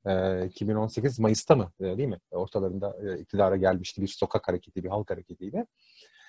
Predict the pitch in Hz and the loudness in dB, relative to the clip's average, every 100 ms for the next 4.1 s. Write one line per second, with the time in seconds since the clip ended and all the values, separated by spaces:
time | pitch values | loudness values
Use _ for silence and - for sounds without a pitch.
0 | _ - 139 131 135 127 127 120 - 127 | _ -8 -2 2 4 4 2 0 2 2
1 | 131 135 135 123 123 120 113 120 - 117 | 2 0 0 0 2 2 4 2 2 0
2 | 117 110 - 110 110 110 117 107 113 110 | 2 0 0 4 6 6 4 2 0 0
3 | 110 107 113 107 107 113 110 107 113 107 | 2 2 2 0 0 0 0 0 -2 -4
4 | 101 | -4